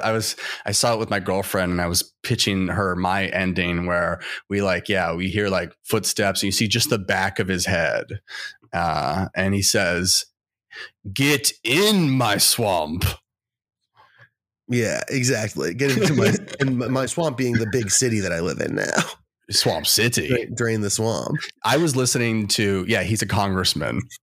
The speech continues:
Speaker 1: and it's a big zoom out. Um, I think, uh, what, what's it called? Uh, it, it just, it did, it had the quality of the original Shrek, where
Speaker 2: Yeah, and Shrek
Speaker 1: it,
Speaker 2: two,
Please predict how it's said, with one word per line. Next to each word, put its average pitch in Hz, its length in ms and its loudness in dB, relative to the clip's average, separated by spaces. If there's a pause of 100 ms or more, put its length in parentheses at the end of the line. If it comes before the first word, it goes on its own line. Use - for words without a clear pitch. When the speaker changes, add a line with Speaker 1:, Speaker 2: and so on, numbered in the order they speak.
Speaker 1:
and 104 120 4
it's 110 240 2
a 110 80 2 (140)
big 104 400 2
zoom 101 340 0
out. 78 280 0 (220)
Um, 131 420 2 (400)
I 156 60 0
think, 269 280 -2
uh, 180 460 4 (1300)
what, 123 260 0 (320)
what's 127 200 0
it 117 80 0
called? 101 300 2
Uh, 98 460 2 (300)
it, 120 240 -2
it 139 60 2
just, 202 280 0 (360)
it 120 140 -4
did, 165 300 2
it 139 120 4
had 160 260 0
the 165 80 2
quality 120 720 0
of 98 120 0
the 101 120 2
original 92 360 0
Shrek, - 460 0 (480)
where 98 680 2
Speaker 2:
Yeah, 165 80 -2
and 156 80 -2
Shrek 117 160 0
Speaker 1:
it, 104 160 2
Speaker 2:
two, - 80 -6